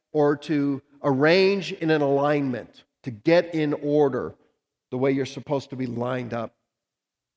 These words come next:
And so it was a very common word used in those days. But here's the thing about the Apostle Paul. In this passage, he doesn't use it in the sense of a command. It's not used in the,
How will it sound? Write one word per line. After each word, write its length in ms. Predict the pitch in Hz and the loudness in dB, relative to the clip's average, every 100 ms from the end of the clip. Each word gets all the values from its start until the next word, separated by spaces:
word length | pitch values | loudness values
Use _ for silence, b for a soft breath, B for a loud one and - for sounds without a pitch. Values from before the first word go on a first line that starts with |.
| _ _ | _ _
And 100 | 185 | -2
so 140 | 180 233 | 2 4
it 20 | |
was 120 | 202 | 4
a 60 | 196 | 2
very 480 | 160 202 247 247 226 | 0 4 6 4 2
common 600 | - 190 196 190 165 147 | -4 -2 0 0 -2 -2
word 420 | 165 143 120 113 | 0 0 -2 -4
used 280 | 143 135 123 | -4 -4 -6
in 80 | |
those 200 | 123 107 | -8 -8
days. 240 | - 113 98 _ _ _ - | -8 -8 -8 _ _ _ -4
But 120 | 170 | -4
here's 460 | 156 233 302 294 - | -2 -6 -4 -6 -6
the 120 | 139 | -8
thing 300 | - 196 151 | -4 -4 -4
about 260 | 127 127 | -4 -6
the 80 | 123 | -8
Apostle 460 | 107 - 143 - 101 | -8 -8 -8 -10 -12
Paul. 380 | 165 147 104 - _ _ _ _ _ _ _ _ _ | -10 -8 -10 -14 _ _ _ _ _ _ _ _ _
In 200 | - 196 | 2 4
this 220 | 202 294 - | 4 0 -4
passage, 760 | - 208 254 262 - 113 117 - _ _ | -4 -2 -2 -4 -6 -8 -8 -16 _ _
he 120 | 220 | -4
doesn't 460 | 175 233 226 226 185 | 2 2 2 -2 -2
use 260 | 240 240 175 | -2 -2 -2
it 180 | 151 | -2
in 100 | 175 | -2
the 80 | 175 | -2
sense 400 | 170 208 208 202 | -2 -2 -2 0
of 140 | 175 - | -4 0
a 120 | 165 | -2
command. 800 | - 160 156 175 185 123 107 - _ _ _ _ - | -2 -2 0 2 0 -2 -6 -12 _ _ _ _ -4
It's 160 | 160 | 0
not 320 | 196 247 233 | 4 4 2
used 380 | 196 254 247 196 | 0 0 -2 -4
in 300 | 175 208 196 | -2 0 2
the, 260 | 190 175 | 4 2